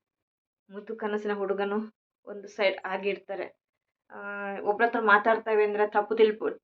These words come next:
ತಿಳುವಳಿಕೆಯನ್ನ ಯಾವತ್ತೂ ಅನ್ಕೋಬೇಡಿ. ಕಣ್ಣಾರೆ ಕಂಡು ಪರಂಪರಿಸಿ ನೋಡ್ಬೇಕಂತೆ. ಆ ಥರ ಮಾಡ್-, ನು-, ಹೇಳಿ ಮಾತಾಡಿ, ಓಕೆನಾ?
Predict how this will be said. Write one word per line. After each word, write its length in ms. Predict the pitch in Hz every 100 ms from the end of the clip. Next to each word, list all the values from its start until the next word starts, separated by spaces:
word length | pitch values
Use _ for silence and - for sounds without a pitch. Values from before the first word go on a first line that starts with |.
| _
ತಿಳುವಳಿಕೆಯನ್ನ 760 | 240 233 226 220 220 220 202 208
ಯಾವತ್ತೂ 500 | 196 180 202 - 226
ಅನ್ಕೋಬೇಡಿ. 640 | - 208 196 202 190 190 - - _ _ _ _
ಕಣ್ಣಾರೆ 400 | 214 220 226 220
ಕಂಡು 640 | 214 208 202 208 202 214 262 262 - _
ಪರಂಪರಿಸಿ 640 | - 220 254 247 233 226 226
ನೋಡ್ಬೇಕಂತೆ. 720 | 202 190 185 196 196 196 190 -
ಆ 140 | 202
ಥರ 200 | 208 226 214
ಮಾಡ್-, 380 | 196 196 190 _ _ _ _ _ _ _ _
ನು-, 200 | 208 214
ಹೇಳಿ 320 | 214 214 214
ಮಾತಾಡಿ, 600 | 202 202 202 214 - - 208
ಓಕೆನಾ? 280 | 202 196